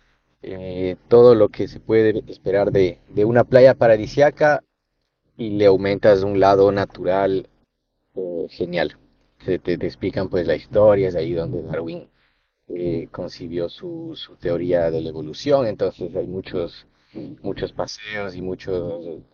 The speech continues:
muchas actividades relacionadas con eso. Eh, y, y, pues, es un lugar igual que, que está muy bien conservado, eh, no hay tanto turismo porque lo, lo controlan, entonces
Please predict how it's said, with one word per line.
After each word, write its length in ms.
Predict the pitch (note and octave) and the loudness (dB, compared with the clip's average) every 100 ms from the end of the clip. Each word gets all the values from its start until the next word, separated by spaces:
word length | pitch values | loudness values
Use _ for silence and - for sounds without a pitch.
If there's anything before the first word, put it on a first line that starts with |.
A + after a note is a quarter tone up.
| _ | _
muchas 380 | - F#2 D#2 F2 | -20 -20 -14 -8
actividades 1040 | F2+ - F#2+ F#2 F#2+ F#2+ F2+ E2 - - F#2 | -8 -10 -8 -4 -2 -2 -6 -10 -18 -20 -16
relacionadas 680 | F#2+ F2+ F2+ - F#2 F2+ F#2 | -10 -4 -4 -6 -8 -6 -6
con 220 | - F2+ G#2 | -8 -8 -2
eso. 440 | B2+ - B2+ A#2+ _ _ _ _ _ _ _ _ - | -2 0 -2 -2 _ _ _ _ _ _ _ _ -10
Eh, 320 | F2+ F2 E2+ E2 D#2+ E2 _ _ | -8 -8 -10 -14 -18 -20 _ _
y, 640 | G2 F#2 F#2 F2+ F2+ E2+ E2 | -14 -14 -14 -14 -12 -10 -6
y, 100 | G2 | -2
pues, 260 | F2+ A2 A#2 | 2 4 4
es 60 | |
un 80 | A#2 | 4
lugar 260 | A2 G#2+ A2 | 6 6 6
igual 300 | G#2+ G#2 F#2+ | 4 4 2
que, 320 | - F#2 F2 | -6 -6 -8
que 120 | G2 | -12
está 180 | - G2+ | -8 -8
muy 160 | G#2 | -6
bien 180 | G2+ G#2 | -6 -6
conservado, 920 | - G#2 - F2+ G2 A2+ A2+ A#2 A2 - _ _ _ _ - | -6 -8 -4 2 4 6 6 4 2 -2 _ _ _ _ -20
eh, 500 | G2 F2+ F2 F2 E2+ _ E2+ | -20 -20 -20 -20 -20 _ _
no 240 | F#2+ G2 | -2 2
hay 400 | F#2+ F2+ F2+ F2 | 2 2 0 -6
tanto 380 | - G2 F#2 F#2 | -4 -4 -2 -4
turismo 520 | - F#2+ G#2 G#2 A2 | -4 -4 -4 -2 -2
porque 280 | G#2 E2+ _ _ | -4 -8 _ _
lo, 300 | E2+ E2+ E2 _ _ - | -12 -10 -12 _ _ -10
lo 120 | F2 | -10
controlan, 600 | F2+ D#2 G2 A2 A2 - _ _ _ _ _ _ _ _ _ | -10 -2 2 2 0 -6 _ _ _ _ _ _ _ _ _
entonces 680 | F#2 F2+ F2 E2+ F#2 E2+ - | -16 -8 -6 -6 -8 -10 -14